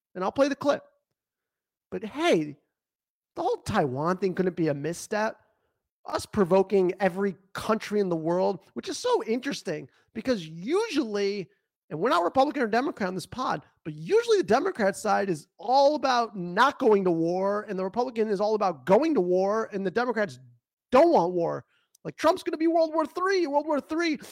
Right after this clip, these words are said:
And literally every action that this Democratic, that this Democrat regime is doing right now, Mister Joe Biden, the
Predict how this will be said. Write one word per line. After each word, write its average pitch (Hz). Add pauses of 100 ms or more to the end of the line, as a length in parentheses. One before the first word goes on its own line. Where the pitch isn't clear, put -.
(120)
And 254
literally 269
every 254
action 226 (600)
that 208
this 208 (520)
Democratic, 208 (300)
that 190
this 143
Democrat 208
regime 151
is 143
doing 151
right 147
now, 190 (180)
Mister 160 (120)
Joe 139
Biden, 170 (1300)
the 143